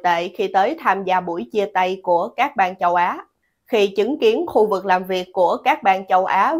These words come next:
vốn chiếm tới một nửa diện tích tầng năm, với hàng chục bàn làm việc, thì giờ đây chỉ còn vỏn vẹn bốn bàn, trong đó chỉ có hai máy tính. Tác giả nhận xét đây không phải là lần đầu tiên B B C đối xử với con người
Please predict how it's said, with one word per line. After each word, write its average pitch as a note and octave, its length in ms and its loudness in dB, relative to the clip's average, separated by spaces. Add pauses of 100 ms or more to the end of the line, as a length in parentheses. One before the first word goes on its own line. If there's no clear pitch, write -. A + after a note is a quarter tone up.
vốn G#3+ 320 2
chiếm A#3 240 -2
tới C#4 120 2
một A3 220 0
nửa F#3+ 260 0
diện G3 280 -4
tích D#4+ 300 -2
tầng F3+ 200 -2
năm, G3 220 -4 (220)
với G#3 320 2
hàng G#3+ 300 -4
chục G3+ 200 0
bàn G3 180 0
làm F#3 180 -2
việc, F3+ 260 -6 (340)
thì G3+ 160 2
giờ F#3+ 240 2
đây G3+ 320 0
chỉ A#3 80 -6
còn F#3+ 260 0
vỏn F#3 240 2
vẹn F#3+ 300 -2
bốn A#3 240 0
bàn, F#3 240 2 (220)
trong G3 200 2
đó A3 460 0
chỉ F3+ 140 -4
có F#3 240 0
hai G3+ 240 -4
máy F3 240 -6
tính. A3+ 300 -8 (320)
Tác A#3+ 180 2
giả F#3 200 2
nhận F#3+ 260 -2
xét A3 380 -2
đây F#3+ 220 2
không F#3+ 200 0
phải G3 140 2
là A3+ 80 2
lần F3+ 240 0
đầu F3+ 240 2
tiên G3 240 0 (100)
B G3+ 60 0 (100)
B F#3+ 40 0 (180)
C F#3 200 -6
đối G3 200 0
xử F3+ 300 -4
với A3+ 340 0
con G3+ 200 0
người F3+ 300 0